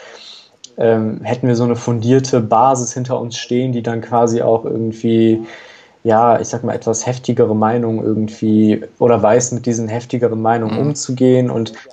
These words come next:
Speaker 1: man macht sich sehr, sehr angreifbar, wenn man gerade als deutscher Bürger über deutsche Politik oder deutsche Probleme spricht, weil man, ja, man bietet einfach Angriffsfläche, wenn man seine eigene Meinung kundtut. Und ich glaube, wenn man das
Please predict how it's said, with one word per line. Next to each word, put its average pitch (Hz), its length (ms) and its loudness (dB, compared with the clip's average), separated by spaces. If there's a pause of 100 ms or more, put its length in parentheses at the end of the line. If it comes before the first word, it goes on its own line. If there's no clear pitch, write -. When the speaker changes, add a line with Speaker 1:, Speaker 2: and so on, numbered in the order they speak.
Speaker 1:
man 127 120 2
macht 147 160 0
sich 143 120 -4
sehr, 135 200 4
sehr 127 200 2
angreifbar, 120 540 -2
wenn 117 80 -6
man 113 160 -8
gerade 113 300 0
als 113 260 -8
deutscher 120 640 0
Bürger 127 640 2
über 113 240 2
deutsche 120 560 0
Politik 120 560 -2
oder 113 160 0
deutsche 117 340 2
Probleme 120 460 0
spricht, 123 340 -4
weil 113 100 0
man, 113 300 -2 (280)
ja, 175 100 4
man 120 160 2
bietet 139 240 -2
einfach 127 240 -2
Angriffsfläche, 123 680 0
wenn 113 120 -4
man 113 80 -2
seine 113 260 0
eigene 113 220 -2
Meinung 113 340 -2
kundtut. 127 500 -4
Und 117 60 -4
ich 110 120 -8
glaube, 120 220 4
wenn 120 100 0
man 117 120 -2
das 113 220 -2